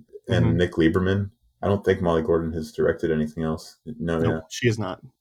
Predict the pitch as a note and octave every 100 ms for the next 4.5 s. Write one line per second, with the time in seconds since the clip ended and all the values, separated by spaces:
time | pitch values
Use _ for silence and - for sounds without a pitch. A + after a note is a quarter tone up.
0 | _ B2 A2+ A#2+ - - F2+ E2 E2+ E2
1 | - G2 F2+ - _ _ - A#2+ - A2+
2 | G#2 G#2+ A2+ - G#2+ G2 G#2 G2 F#2+ G#2
3 | G#2 G2+ F#2+ F2+ F2+ F#2 E2 - F2 E2
4 | F#2 D#2+ D#2+ D#2